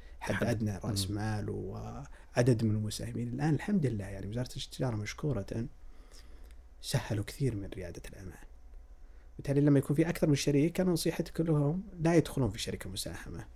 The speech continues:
Speaker 1: عفوًا، لا يدخلون في شركة مسا-، مسؤولية محدودة ويحولونها لشركة مساهمة مكفلة، لأنه عملية إجراء اتخاذ القرار أفضل بكثير من ال-، ال-، المحدودة. صح في تكاليف، لكن لا تذكر هامشية مقابل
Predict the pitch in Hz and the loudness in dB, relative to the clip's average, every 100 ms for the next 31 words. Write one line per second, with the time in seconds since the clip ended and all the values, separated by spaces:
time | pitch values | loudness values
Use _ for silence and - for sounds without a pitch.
0 | - - - 117 131 160 - 151 117 117 | -16 -12 -6 2 8 8 8 2 4 0
1 | 120 - 107 98 113 - 107 110 107 98 | 0 0 -2 0 -2 -2 -4 -2 0 -2
2 | 98 85 76 - 82 76 90 - - - | -2 -6 -8 -8 -10 -10 -12 -12 -16 -16
3 | - 123 - 139 135 120 - 107 - 98 | -8 -4 2 4 6 4 0 -2 -4 -6
4 | 101 87 82 85 - 101 104 110 127 117 | -6 -8 -10 -10 -10 -8 -4 2 2 4
5 | 139 185 185 143 165 151 - - 151 120 | 2 4 4 4 4 2 -2 -2 0 2
6 | - 131 127 160 - - - - - - | 2 2 2 2 -2 -12 -16 -16 -16 0
7 | - - 143 120 117 - 151 147 117 107 | 0 4 4 4 0 2 6 6 8 6
8 | 101 98 92 92 87 110 - - - 98 | 4 0 -2 -4 -4 -8 -10 -10 -2 -2
9 | - - - - - - - - 320 - | -2 -8 -10 -8 -10 -14 -14 0 2 4
10 | - 190 - 208 214 180 - 175 180 185 | 4 4 6 8 8 8 6 2 6 6
11 | 196 190 - 123 120 156 139 - 160 117 | 8 6 6 4 6 6 6 6 6 6
12 | 135 170 - - - - 120 147 151 151 | 4 0 -10 -14 -10 -6 -2 4 6 8
13 | 160 185 185 | 8 6 4